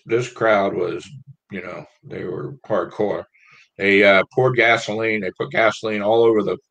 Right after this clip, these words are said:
front door, set it on fire. And when the glass shattered,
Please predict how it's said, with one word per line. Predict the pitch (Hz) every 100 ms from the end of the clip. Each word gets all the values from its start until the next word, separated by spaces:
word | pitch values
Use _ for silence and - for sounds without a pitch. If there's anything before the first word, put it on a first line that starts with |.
| _
front | 113 104 101
door, | 107 101 104 107 _ _ _ -
set | - 113
it | 110
on | 101
fire. | - 120 107 98 107 123 _ _ _ _ _ _ -
And | 98
when | 98
the |
glass | 98 120 117 110
shattered, | - 117 131 98 110